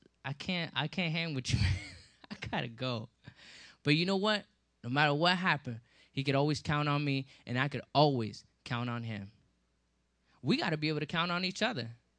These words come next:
Because, you know, in areas that I'm weak, you might be strong. And vice versa. We need one another.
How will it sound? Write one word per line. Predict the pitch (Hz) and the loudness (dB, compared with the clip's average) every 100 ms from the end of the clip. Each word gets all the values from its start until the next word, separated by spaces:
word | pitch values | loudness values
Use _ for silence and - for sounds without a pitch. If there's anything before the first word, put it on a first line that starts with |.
| _ _ _ _ - | _ _ _ _ -10
Because, | 139 156 147 | -2 -2 0
you | |
know, | 175 190 | 2 2
in | 147 | 4
areas | 185 196 185 | 4 2 2
that | 160 | 2
I'm | 175 180 | 2 0
weak, | 208 143 | -2 0
you | 147 | 0
might | 208 202 | 0 0
be | 196 | -2
strong. | 190 202 233 151 117 _ _ _ _ _ - | -4 -2 -2 -4 -6 _ _ _ _ _ -2
And | 147 | 2
vice | 156 180 | 6 4
versa. | 151 170 214 - 117 113 - _ _ - | 4 2 2 0 -6 -8 -14 _ _ -12
We | - 147 | -2 2
need | 220 180 202 | 2 2 0
one | 151 151 | 0 0
another. | 143 139 117 110 | 2 0 0 -6